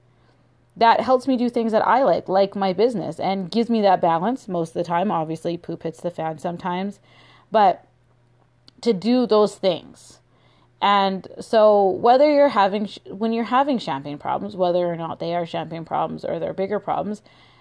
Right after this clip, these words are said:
ask yourself, "Is this the road to success?" Ask yourself is, if somebody else was looking at this, would they think this was successful and this was life? And are they striving to be in the place that we're in? 'Cause sometimes we forget that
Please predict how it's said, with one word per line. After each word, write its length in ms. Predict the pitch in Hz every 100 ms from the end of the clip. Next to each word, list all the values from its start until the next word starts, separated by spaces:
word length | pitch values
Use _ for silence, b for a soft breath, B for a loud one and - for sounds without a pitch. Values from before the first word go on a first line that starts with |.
| b
ask 240 | - 262 -
yourself, 320 | 415 320 320
"Is 100 | 254
this 140 | 214
the 140 | - 202
road 180 | 180 180
to 80 | 175
success?" 600 | - - - - - _ _
Ask 240 | - 269 -
yourself 400 | 320 226 233 -
is, 320 | 185 185 175 b b b b b
if 120 | 226 220
somebody 400 | 262 269 359 285
else 300 | 214 226 214
was 180 | 190
looking 300 | 180 214 190 170
at 200 | - -
this, 460 | - 190 - - _ _ _ _ _
would 260 | 202 214 180
they 220 | 220 247
think 420 | 233 226 202 175 _ -
this 240 | - 190 -
was 180 | 180 170
successful 680 | - 170 175 180 - -
and 180 | - 170
this 160 | 175 -
was 160 | 156
life? 340 | - 175 160 -
And 100 | -
are 160 | 175 185
they 380 | 202 226 202 - _ _ _ _
striving 680 | - - 196 190 185 170
to 100 | 165
be 180 | 165 180
in 100 | 175
the 80 | 170
place 320 | - 175 165
that 180 | - 127
we're 180 | 151 165
in? 260 | 151 - - b b b
'Cause 160 | - 214
sometimes 340 | 226 233 277
we 80 | 233
forget 440 | 214 190 175 180 -
that 260 | 160 135